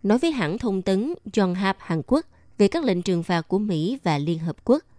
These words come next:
Ông nói, "Hãy cứ để cho họ áp lệnh trừng phạt trong một trăm năm, một nghìn năm nữa nếu họ muốn.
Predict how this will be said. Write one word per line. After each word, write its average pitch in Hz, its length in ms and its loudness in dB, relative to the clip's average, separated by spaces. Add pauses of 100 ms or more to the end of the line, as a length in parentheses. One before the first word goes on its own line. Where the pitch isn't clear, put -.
(220)
Ông 175 160 2
nói, 185 240 -2 (600)
"Hãy 202 140 4
cứ 320 160 0
để 196 200 4
cho 214 240 0
họ 208 200 0
áp - 280 -2
lệnh 175 180 0
trừng 170 200 0
phạt 160 320 0
trong 190 140 0
một - 240 -4
trăm 220 200 0
năm, 220 160 0 (260)
một 196 240 4
nghìn 170 160 2
năm 185 160 -2
nữa 170 260 2
nếu 247 180 -2
họ 208 140 -2
muốn. 190 320 0